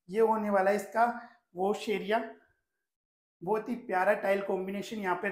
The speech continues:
देखने को मिल जाता है। सेरा की यहाँ पे प्रॉपर फिटिंग आपको देखने को मिल जाएगी दोस्तों। तो दोस्तों बने रहिएगा लास्ट तक। इसका आपको बालकनी एरिया दिखा देते हैं एक बार,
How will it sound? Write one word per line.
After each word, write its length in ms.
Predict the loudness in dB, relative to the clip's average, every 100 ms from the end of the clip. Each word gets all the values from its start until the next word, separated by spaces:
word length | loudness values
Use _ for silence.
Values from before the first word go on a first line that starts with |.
| -4
देखने 340 | -4 -4 -6
को 100 | -8
मिल 160 | -8 -4
जाता 240 | -4 0
है। 160 | -2 -2 -12 -20
सेरा 340 | -4 0 4 4
की 140 | 4
यहाँ 160 | 2 2
पे 120 | 0
प्रॉपर 400 | 0 0 0 -4
फिटिंग 340 | -6 -8 -4 0
आपको 280 | 0 -2 -4
देखने 360 | -4 -4 -6
को 80 | -8
मिल 160 | -6 -2
जाएगी 280 | -2 -2 -4
दोस्तों। 380 | -6 -4 -8 -8 -12 _ _ _ -6
तो 100 | -2
दोस्तों 400 | -2 -4 -6 -8 _
बने 260 | 0 0 0
रहिएगा 420 | -2 -2 -2 0
लास्ट 260 | 0 0 -2 -8
तक। 140 | -8 -10 _ _ -14
इसका 280 | -12 -4 2
आपको 340 | 2 2 0 0 -2 -10 _ -2
बालकनी 440 | 0 0 -2 -4 -2
एरिया 220 | -2 -2
दिखा 240 | -2 -4
देते 220 | -4 -6
हैं 80 | -8
एक 100 | -4
बार, 160 | -4